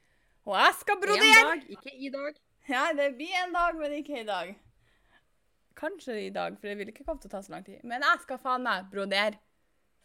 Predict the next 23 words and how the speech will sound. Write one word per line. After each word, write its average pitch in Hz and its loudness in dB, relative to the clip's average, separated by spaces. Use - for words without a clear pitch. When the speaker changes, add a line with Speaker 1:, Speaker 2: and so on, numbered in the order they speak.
Speaker 1:
Det 190 -6
fineste 339 -2
broderiet 294 -2
jeg 247 -2
har 240 0
funnet, 247 -4
som 185 -12
passer 180 -14
så 170 -16
jævlig 151 -8
godt, - -12
der 170 -8
det 165 -10
står, 175 -2
"Har 349 10
du 339 4
husket 349 6
å 311 10
føle 269 4
deg 185 2
krenka 220 6
i 202 -10
dag?" 185 0